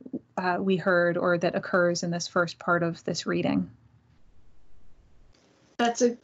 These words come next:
Speaker 2: good distinction to make, that, you know, some of this is just a part of the language that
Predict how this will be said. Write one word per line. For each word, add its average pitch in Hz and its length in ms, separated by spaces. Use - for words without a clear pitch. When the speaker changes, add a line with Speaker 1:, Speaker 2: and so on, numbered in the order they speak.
Speaker 2:
good 220 220
distinction 214 520
to 208 120
make, 208 260
that, 202 180
you 202 60
know, 190 80
some 226 260
of 247 120
this 220 180
is 208 180
just 196 280
a 202 40
part 208 360
of 196 200
the 196 140
language 185 760
that 190 460